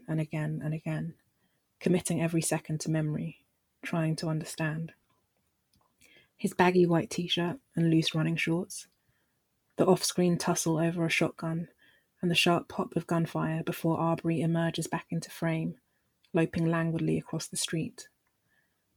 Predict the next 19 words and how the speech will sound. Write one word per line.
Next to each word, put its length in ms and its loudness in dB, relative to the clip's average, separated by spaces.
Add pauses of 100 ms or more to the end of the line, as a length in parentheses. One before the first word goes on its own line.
(220)
At 100 -8
first, 380 6
it 80 4
looks 240 4
like 160 -2
he 180 -4
is 80 -2
breaking 400 -2
into 300 0
a 40 2
jog, 420 -2 (680)
about 320 4
to 120 -4
resume 320 2
his 180 0
run, 400 0
the 80 -8
situation 640 -4
resolved. 540 -2